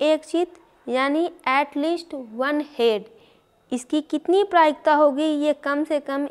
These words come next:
एक चित्त प्राप्त करेगा। क्वेश्चन लिखने से पहले हमें कुछ बातें लिखने पड़ेगी जो कि गिवन होती हैं। तो देखिए क्या लिखेंगे हम कि दो सिक्कों के उछाल के संभव परिणाम क्या हो सकते हैं।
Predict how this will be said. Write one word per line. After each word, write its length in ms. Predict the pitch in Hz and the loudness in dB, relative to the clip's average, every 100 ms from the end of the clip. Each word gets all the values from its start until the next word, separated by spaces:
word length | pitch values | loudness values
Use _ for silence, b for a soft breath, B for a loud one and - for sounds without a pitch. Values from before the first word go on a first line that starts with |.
| - | -4
एक 240 | 247 240 | -4 -4
चित्त 320 | - 359 - b b b _ | -6 -8 -10 b b b _
प्राप्त 360 | 220 208 202 - | -6 -6 -6 -10
करेगा। 340 | 208 202 208 214 - - - | -10 -8 -10 -14 -20 -18 -2
क्वेश्चन 380 | 262 285 349 359 | 0 2 0 0
लिखने 360 | 349 339 349 | 0 -2 -2
से 140 | 339 339 | -2 -4
पहले 420 | 339 311 320 349 B B B | -2 -2 -2 -6 B B B
हमें 240 | - 269 294 | -8 -4 -4
कुछ 220 | 320 294 - | -4 -6 -4
बातें 320 | 254 247 262 | -4 -2 -6
लिखने 340 | 247 247 240 | -6 -8 -10
पड़ेगी 440 | 233 233 233 247 330 | -8 -8 -8 -8 -6
जो 180 | 339 | -6
कि 140 | 330 330 | -4 -4
गिवन 460 | 233 254 233 226 | -4 -4 -4 -4
होती 300 | 226 202 202 | -6 -10 -10
हैं। 180 | 208 208 208 b b b | -8 -8 -10 b b b
तो 100 | 240 | -2
देखिए 420 | 226 220 220 240 | 0 -2 -2 -4
क्या 220 | 226 226 202 | -2 -2 -2
लिखेंगे 480 | 208 208 220 208 | -4 -6 -8 -6
हम 340 | 208 208 240 269 B B B B B | -8 -8 -10 -10 B B B B B
कि 100 | 240 | -6
दो 260 | 214 285 | 0 2
सिक्कों 380 | 330 330 330 320 | 2 -2 -2 -4
के 120 | 311 | -2
उछाल 460 | 330 277 - 269 294 | -2 -4 -2 2 2
के 140 | 294 | 2
संभव 380 | 311 311 277 302 | -2 0 0 0
परिणाम 560 | 294 294 285 277 285 285 | -2 0 0 0 0 -2
क्या 200 | 285 247 | 0 0
हो 160 | 226 | 0
सकते 380 | 214 220 208 - | -6 -10 -10 -12
हैं। 280 | 220 226 - | -12 -12 -18